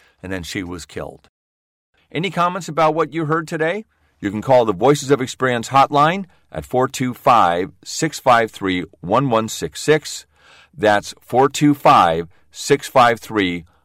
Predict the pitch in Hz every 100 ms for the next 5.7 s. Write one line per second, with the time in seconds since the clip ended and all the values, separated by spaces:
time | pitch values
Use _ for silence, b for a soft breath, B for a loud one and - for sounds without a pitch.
0 | _ 92 95 120 95 95 - _ - 107
1 | - 107 - 98 - - _ _ _ _
2 | - 202 208 185 196 90 76 - - 82
3 | 101 104 127 131 127 - 120 135 190 -
4 | 85 87 120 120 123 123 110 101 101 101
5 | - 131 - 147 147 131 120